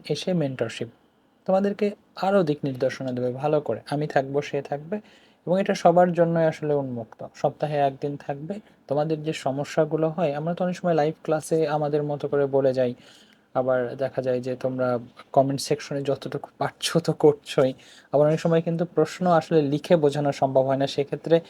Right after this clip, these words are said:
যদি কথা বলতে পারো face to face, এটা জুমের মাধ্যমে হতে পারে, তাই না? তো আমরা জুমে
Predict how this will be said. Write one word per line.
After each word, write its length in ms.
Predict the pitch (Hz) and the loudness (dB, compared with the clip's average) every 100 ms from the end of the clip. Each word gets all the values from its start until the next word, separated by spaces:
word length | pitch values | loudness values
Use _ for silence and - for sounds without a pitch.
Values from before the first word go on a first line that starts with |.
| - - _ - | -12 -20 _ -2
যদি 120 | 147 147 | 0 2
কথা 200 | 147 - 190 | 2 4 4
বলতে 200 | 196 202 196 | 2 2 4
পারো 220 | 170 170 170 175 - _ _ 151 - | 6 6 2 -2 -14 _ _ -20 -2
face 240 | 151 147 - | 2 2 0
to 80 | 147 - | -4 0
face, 300 | 151 139 135 - - _ _ _ _ _ _ - - _ _ _ _ | 2 2 0 -10 -20 _ _ _ _ _ _ -20 -20 _ _ _ _
এটা 180 | - 202 160 | -4 -2 2
জুমের 240 | 147 156 151 | 4 4 4
মাধ্যমে 320 | 135 139 139 139 | 2 0 -2 -2
হতে 140 | 127 123 | -2 -2
পারে, 140 | 127 135 | -4 -4
তাই 100 | 175 208 | -4 -4
না? 60 | - - - - _ | -4 -12 -20 -20 _
তো 60 | 139 | 0
আমরা 120 | 147 147 131 | 2 0 2
জুমে 320 | 156 170 202 | 2 4 4